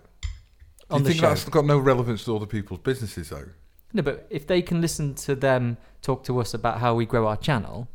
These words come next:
Speaker 1: Yeah.
Speaker 2: then maybe some, maybe there'll be something that comes from that.
Speaker 1: I mean, I'd quite happily sit and listen to, but I have sat and had many conversations with you. I mean, we do,
Speaker 2: Yeah.
Speaker 1: one of our big things is video strategy, and it's about audience growth.
Speaker 2: Yeah.
Speaker 1: I know how to do it. It's just that, and the way you do it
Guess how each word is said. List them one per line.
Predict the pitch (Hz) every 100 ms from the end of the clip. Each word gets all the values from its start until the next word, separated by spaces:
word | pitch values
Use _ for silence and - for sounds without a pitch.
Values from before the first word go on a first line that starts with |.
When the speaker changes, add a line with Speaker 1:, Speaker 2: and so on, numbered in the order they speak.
| -
Speaker 1:
Yeah. | 92 78
Speaker 2:
then | 139 139
maybe | 147 139
some, | 127 139 131 131
maybe | 156 170 165
there'll | 160 156
be |
something | 147 165 - 98
that | 98 98 -
comes | 107 92
from | 98 98
that. | 95 - - - - 143
Speaker 1:
I |
mean, | 165 156 139
I'd | 147 - 113
quite | - 151 135
happily | 135 127 104
sit | - 110
and | 90
listen | 95 - 92
to, | - 95
but | - 107
I | 110 120
have | 120 101 - -
sat | - 123 95
and | 101
had | 98
many | 95 92
conversations | 87 90 82 92 85 80
with | 76 73
you. |
I | 87
mean, | 98 98
we | 110
do, | 104
Speaker 2:
Yeah. | 92 - - - - -
Speaker 1:
one | 110 101
of | 95
our | 87
big | 98 85
things | 101 92 73
is |
video | 71 85 78 73
strategy, | - 78 76 76
and | 71
it's | 67
about | 90 76
audience | 87 78 67 62
growth. | 80 -
Speaker 2:
Yeah. | 117 98
Speaker 1:
I | 92
know | 113 113
how | -
to | -
do | 82
it. | - - -
It's | 92 90 -
just | 110 95 - 92
that, | 98 -
and | 98 92 - - - - -
the |
way | 104
you | 107
do | 92 98
it | 69 76